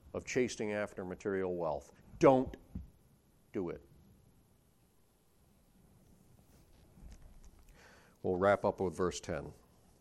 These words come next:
"For the love of money is the root of all evil,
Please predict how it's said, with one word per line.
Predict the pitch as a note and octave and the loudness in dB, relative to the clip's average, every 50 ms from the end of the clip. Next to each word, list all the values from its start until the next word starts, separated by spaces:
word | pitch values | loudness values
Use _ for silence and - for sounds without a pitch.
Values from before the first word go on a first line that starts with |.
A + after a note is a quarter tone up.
| - - - - - - - - - - | -20 -20 -20 -20 -20 -20 -20 -20 -20 -20
"For | - - - C#3 | -2 6 8 10
the | B2+ C#3 | 12 12
love | C3+ C3+ D3+ F3+ A3 G#3+ | 12 12 12 12 12 12
of | A3 F3+ D3 | 12 6 8
money | D#3 D#3+ D#3 C#3+ A#2+ A2 G2+ G2+ G2 F#2+ - - - - - - - - - | 10 12 12 12 12 10 6 4 2 -2 -6 -18 -20 -20 -20 -20 -20 -8 -2
is | - A#2+ - | -2 0 2
the | - B2 | 2 4
root | A#2 C3 C#3 C3 | 6 6 8 8
of | B2 G#2 | 8 10
all | B2+ B2+ B2+ B2+ B2 A#2+ | 12 12 12 12 10 10
evil, | A#2 A2 G2 - E2 D2+ D2 - | 6 2 2 0 -2 -4 -4 -8